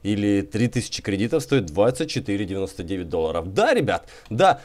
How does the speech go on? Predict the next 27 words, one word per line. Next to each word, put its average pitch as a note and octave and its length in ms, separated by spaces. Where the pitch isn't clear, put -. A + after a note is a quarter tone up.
Ну, G3+ 240
вы A#3 260
тоже B2+ 300
поймите. C3+ 580
Ребята, E3 380
которые D#3 320
занимаются C#3 640
качественными G#2 800
модами, C#3 440
хотят B2+ 420
и - 100
получить C3 560
что-то - 300
за A#2 100
свою C#3 220
работу. C3+ 600
Так C3 220
получается, A#2 480
что A2 420
<clears throat> - 240
нафига C#3+ 580
им D3 80
стараться, F3+ 500
правильно? A#2+ 520
Правильно. G#2+ 540
Еще D#3+ 460
одно B2 460